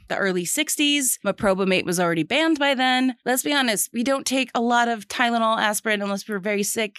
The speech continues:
as children. So he probably didn't have it, you know, while he was a child in Hong Kong,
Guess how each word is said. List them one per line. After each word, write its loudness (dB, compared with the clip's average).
as 0
children. 0
So -4
he 0
probably 0
didn't 0
have 2
it, -4
you 0
know, 2
while 2
he 2
was -2
a 0
child 0
in 2
Hong 2
Kong, 2